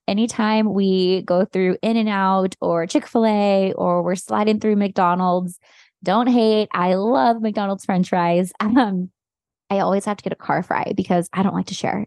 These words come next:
And I like to kinda nibble on them. And I don't like coming, if I'm bringing them home, I don't like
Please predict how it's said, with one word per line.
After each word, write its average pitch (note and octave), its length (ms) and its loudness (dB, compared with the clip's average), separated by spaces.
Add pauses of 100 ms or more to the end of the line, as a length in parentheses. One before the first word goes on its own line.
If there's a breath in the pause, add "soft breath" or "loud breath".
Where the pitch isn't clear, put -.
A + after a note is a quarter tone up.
(140)
And F#3 600 2
I F3+ 500 0 (300 soft breath)
like G3 140 -2
to A3+ 80 -4
kinda F#3+ 200 -2
nibble F3+ 280 2
on B3 160 4
them. C4+ 340 6
And F#3+ 120 2
I F#3 80 2
don't F3+ 240 0
like G3+ 180 -4
coming, F3 340 -2
if F3+ 100 -4
I'm E3+ 160 -2
bringing F#3 260 2
them D#3+ 100 0
home, A#3 480 4 (420 loud breath)
I G3+ 260 0
don't F3+ 380 -2 (140)
like F#3+ 220 -2